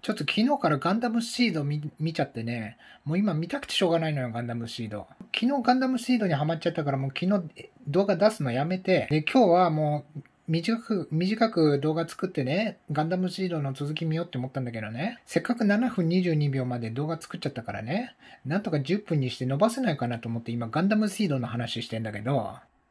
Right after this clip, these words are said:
もうガンダムシードはね、あの、五十話まであんの。五十話まで。で、今二十話ぐらいまでしか見てないの。で、さらに、このガンダムシードは、ガンダムシードデスティニーっていうのもあんの。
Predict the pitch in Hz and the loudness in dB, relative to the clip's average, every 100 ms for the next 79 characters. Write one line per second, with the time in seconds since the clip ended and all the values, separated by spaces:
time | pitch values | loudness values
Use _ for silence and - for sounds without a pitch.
0 | _ _ 143 127 147 226 233 226 - 214 | _ _ -8 -4 0 2 2 2 2 0
1 | 143 113 127 214 - 139 139 131 131 139 | 0 -2 -2 -4 -4 -4 -4 -6 -2 2
2 | 202 294 330 196 151 131 117 110 98 120 | 4 6 4 6 2 0 -4 -6 -10 -2
3 | 143 156 180 120 110 104 - _ _ 143 | -2 0 0 0 -2 -10 -12 _ _ -2
4 | 185 240 170 151 175 233 269 254 240 226 | 0 2 2 0 2 4 4 2 4 2
5 | 156 131 117 - 147 180 143 135 113 - | 2 -2 -6 -4 -2 -2 -2 -4 -6 -14
6 | _ _ - 165 185 247 254 170 185 120 | _ _ -4 -2 0 0 0 2 0 -2
7 | - 170 165 185 208 233 233 233 190 123 | -8 -8 -4 -2 0 -2 -2 -2 -2 0
8 | 156 123 101 143 139 226 240 240 226 233 | 0 -2 -4 -4 2 2 2 0 0 -2
9 | 226 185 220 254 - 262 185 - 143 127 | 0 2 2 2 2 4 4 2 -2 -2
10 | 120 110 | -6 -10